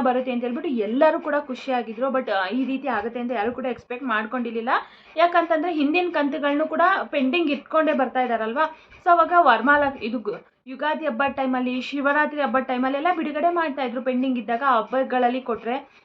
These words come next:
ಆ ಫಲಾನುಭವಿಗಳಿಗೆ ಖುಷಿ ಆಗುತ್ತೆ ಅಂತ ಹೇಳ್ಬಿಟ್ಟು so ಆ ರೀತಿ ಮಾಡ್ತಾ ಇದ್ರು. So ಅದೇ ಒಂದು ಆಧಾರದ ಮೇಲೆ ನಾವು ಗೃಹ, ವರಮಹಾಲಕ್ಷ್ಮಿ ಹಬ್ಬಕ್ಕೂ ಕೂಡ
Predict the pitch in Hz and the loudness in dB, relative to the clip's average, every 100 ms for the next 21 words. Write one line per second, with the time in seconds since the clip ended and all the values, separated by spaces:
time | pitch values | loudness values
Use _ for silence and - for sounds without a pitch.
0 | - 240 247 262 277 269 262 254 254 254 | -12 -10 -4 -4 -2 -2 -2 -2 -6 -6
1 | 294 - 294 247 240 240 233 240 381 403 | -10 -6 0 0 0 -6 -6 -6 -8 0
2 | 403 285 311 302 330 247 226 233 220 453 | 4 4 4 -4 -2 -2 -2 -6 -6 -10
3 | - - _ 381 285 208 285 392 359 302 | -10 -20 _ 4 4 4 2 2 2 2
4 | 262 285 294 262 262 330 302 381 285 262 | 2 2 2 2 0 0 0 0 -2 -2
5 | 262 277 220 233 294 330 311 320 240 202 | 0 2 2 4 4 2 0 -4 -2 2
6 | 320 349 320 | 0 0 -2